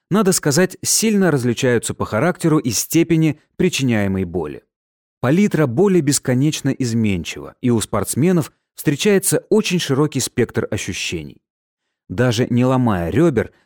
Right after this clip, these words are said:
лыжница-спринтер, как, скажем, Майдич, чьё выступление в соревнованиях длится менее четырёх минут, испытает резкий прилив метаболитов, обжигающих её мышцы.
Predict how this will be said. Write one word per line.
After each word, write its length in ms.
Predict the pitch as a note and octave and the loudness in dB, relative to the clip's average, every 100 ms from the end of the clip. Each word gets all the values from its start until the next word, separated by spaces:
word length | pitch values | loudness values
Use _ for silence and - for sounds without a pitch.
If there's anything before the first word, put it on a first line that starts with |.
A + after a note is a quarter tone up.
| _ | _
лыжница-спринтер, 1040 | C#3+ G#3+ E3+ C#3+ A#2+ - - A3+ G3 A#2 | 0 2 2 0 -2 -2 0 2 2 -2
как, 220 | - A#2 - | -2 -6 -4
скажем, 460 | - C3 A2 G#2 G2 | -2 0 0 -2 0
Майдич, 580 | B2+ F#3+ D#3+ F2+ - - _ | 2 2 2 -2 -8 -16 _
чьё 300 | - D#3+ D#3 | -4 2 4
выступление 640 | A#2 - F3 F3 E3 C3 A#2 | 4 0 0 2 2 2 0
в 60 | |
соревнованиях 760 | - C3 C3+ C#3+ D3+ C3 A#2+ G2 | 0 0 2 2 2 2 0 0
длится 380 | C#3 D3 - | 0 0 0
менее 400 | B2+ D3+ D#3+ B2 | 0 2 2 2
четырёх 440 | G#2 A#2 C3 B2 - | -2 -2 0 0 0
минут, 380 | B2+ A#2+ F2 _ _ _ - | 0 0 -2 _ _ _ -4
испытает 640 | D3+ - - F#3+ F#3 - | -2 -2 0 2 2 0
резкий 500 | B2+ A2+ F3+ - F3 | -2 2 2 0 -2
прилив 540 | - B2 A#2+ C#3 D3+ - | -2 0 2 2 0 -2
метаболитов, 800 | B2+ C3 A#2+ G#2+ A#2+ F#3+ F#3+ - _ - | -2 2 2 2 2 2 0 -2 _ -4
обжигающих 760 | C#3+ A2+ B2 A#2+ A2 - G2+ | -4 -2 0 0 0 -2 -6
её 280 | G2+ F#2+ G2 | -4 -2 0
мышцы. 420 | F#2 E2+ - - | -2 -4 -10 -16